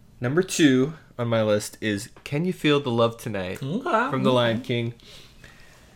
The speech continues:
Speaker 1: Now that, that might not even be suggestive. I think that was, now that I'm thinking about it, I feel like there was just, it was just super sexual.
Speaker 2: That's why I cut it out. I
Speaker 1: Okay.
Speaker 2: cut it out because
Speaker 1: Okay.
Speaker 2: it was just explicitly, like, like, if you said that to someone,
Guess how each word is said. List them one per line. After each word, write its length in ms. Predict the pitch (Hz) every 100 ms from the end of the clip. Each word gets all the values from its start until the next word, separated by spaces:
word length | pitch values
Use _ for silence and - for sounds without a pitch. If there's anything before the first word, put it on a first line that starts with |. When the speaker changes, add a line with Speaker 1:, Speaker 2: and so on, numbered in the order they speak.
| - - -
Speaker 1:
Now 160 | 139
that, 400 | 143 226 311 151
that 160 | 170 -
might 140 | 339 214
not 240 | 156 - - -
even 240 | 139 131
be 120 | 117 113
suggestive. 720 | - 101 104 101 - 82 80
I 100 | 101
think 240 | 160 151
that 160 | 147 104
was, 500 | 117 104 95 - - 120
now 180 | 117 117
that 60 |
I'm 100 | 104 98
thinking 280 | 107 -
about 260 | 85 80 78
it, 200 | 78 - -
I 60 | 120
feel 160 | -
like 140 | 139 123
there 80 | 117
was 120 | 101
just, 360 | 98 - - - - - - - - -
it 40 | -
was 100 | 104
just 140 | 92
super 240 | - 127 98
sexual. 540 | - 92 - 87 85
Speaker 2:
That's 300 | 160 196 -
why 240 | 226 220
I 120 | 196 185
cut 220 | - 151
it 80 | 127
out. 180 | 107 -
I 80 | 151
Speaker 1:
Okay. 100 | 143
Speaker 2:
cut 140 | 196
it 60 | 233
out 160 | 214
because 180 | 214 190
Speaker 1:
Okay. 80 | 170
Speaker 2:
it 60 | 160
was 160 | 156
just 300 | - 160 -
explicitly, 840 | 139 - - 196 196 151 151 139 139
like, 300 | 135 123 117 - -
like, 240 | 147 135 -
if 200 | 160 151
you 120 | 156
said 220 | 160 147
that 180 | 139 123
to 120 | 143
someone, 720 | 139 123 120 117 113 107 104